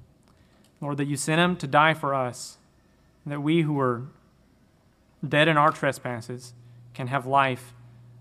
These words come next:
and life abundant for eternity. Lord, I pray this morning that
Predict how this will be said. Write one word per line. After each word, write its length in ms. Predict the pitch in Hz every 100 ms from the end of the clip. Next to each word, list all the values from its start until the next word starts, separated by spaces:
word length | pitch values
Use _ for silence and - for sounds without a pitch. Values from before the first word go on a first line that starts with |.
| -
and 100 | 123
life 300 | 131 127 - -
abundant 500 | 120 135 131 101 101 - - -
for 140 | - 127
eternity. 500 | - 135 123 107 110 - - - - - - - - - - - - - - - - - -
Lord, 140 | 165
I 40 |
pray 220 | 165 180 185
this 180 | 185
morning 400 | 165 151 156 143
that 200 | 123 127